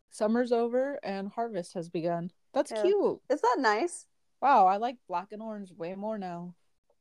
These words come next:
Speaker 2: <laughs> I got this next source. It's, "Why Do We Bob for Apples?" And I got this <laughs> source from all recipes dot com.
Speaker 1: I saw that in the source list and I was like,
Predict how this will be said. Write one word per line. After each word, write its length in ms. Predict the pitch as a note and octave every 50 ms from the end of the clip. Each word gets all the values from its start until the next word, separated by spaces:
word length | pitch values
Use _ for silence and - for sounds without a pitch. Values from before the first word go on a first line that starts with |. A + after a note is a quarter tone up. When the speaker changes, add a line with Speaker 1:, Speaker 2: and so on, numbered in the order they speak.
| _ -
Speaker 2:
<laughs> 300 | C4 C4+ - - - -
I 60 | C4
got 220 | C4+ - D4+ D#4+ -
this 180 | G#4 F#4 -
next 340 | B3+ A3+ A3 A3 - - - -
source. 480 | A3 F#3 F3+ F#3 G3+ C4 C4+ - - _ _ _ _ _ _ _ _ _ _ _ _ _
It's, 220 | B3+ B3+ - - -
"Why 300 | - A3+ G#3+ A3 G#3+ A3+ A#3
Do 100 | B3 B3+
We 100 | B3 A#3+
Bob 280 | F#3+ G3+ G3 G3+ G3
for 140 | - G#3+ G3
Apples?" 540 | - F3+ F3+ - - G#3+ A3 A#3+ C#4+ - - - _
And 120 | - C4 C4+
I 40 | C4+
got 200 | A#3 C4+ - C4
this 120 | G4+ -
<laughs> 140 | - - -
source 360 | D4+ C#4 D4+ F4+ - - - - -
from 180 | - - E4 B3+ _
all 300 | - A#3 A3+ A#3+ A#3+ A#3+
recipes 580 | A3 G#3 G#3 A3+ - C#4 C4+ _ A#3 A#3 A#3+ A#3
dot 280 | G3 G3+ G3+ G3+ - -
com. 360 | - G3 F#3+ F#3+ G3 A3+ C#4 F4 _ _ _ E4+ - _ _ _ _ _ _ _ _
Speaker 1:
I 220 | - G#3+ A3 B3+ D4
saw 260 | - - C#4+ A#3+ C4
that 180 | C#4 D4+ D4+ C#4
in 60 | C#4+
the 80 | B3+ A#3+
source 280 | - A#3 A3 A3+ -
list 200 | - B3+ C4+ - C4
and 80 | A#3
I 40 | A3
was 120 | G#3+ G3+
like, 100 | A3+ G#3